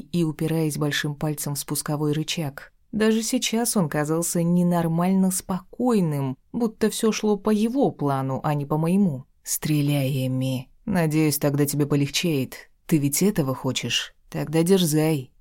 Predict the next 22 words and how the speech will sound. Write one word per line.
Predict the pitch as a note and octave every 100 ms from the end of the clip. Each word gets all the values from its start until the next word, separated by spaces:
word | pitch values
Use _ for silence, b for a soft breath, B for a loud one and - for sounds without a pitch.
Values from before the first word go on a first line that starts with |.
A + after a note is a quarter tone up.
| -
«Нет». | E3+ D#3 C#3 C#3 - _ _ -
Я | D3+ C3+
отмахнулась, | C3+ C#3+ C#3 D3+ D#3 D3+
стирая | - - D3+ D3+
слезу | D3 D3+ D3 D3+
внутренней | D#3 D3+ D3 D3 D3 D3
частью | - D#3+ D3 - D3+
ладони. | D3+ D3 D3 C#3 C#3 - -
Мне | F3+ F#3
не | F#3+ F#3
хотелось, | F#3 F3+ G#3 F#3+ C#3+
чтобы | - C#3 C3+
всё | - C#3
закончилось | C#3 C#3+ C#3 - C#3+ C#3
так. | - C3+ - - _
Но | E3 D#3
он | D3+ D3+
вынудил | D3 E3 F#3 D3+ C#3
меня, | C3+ C3+ C#3 C#3 -
припёр | D3+ D3 D#3+ E3
к | D#3+
стенке. | - - F3+ F3+ C#3+ - C#3+ D3+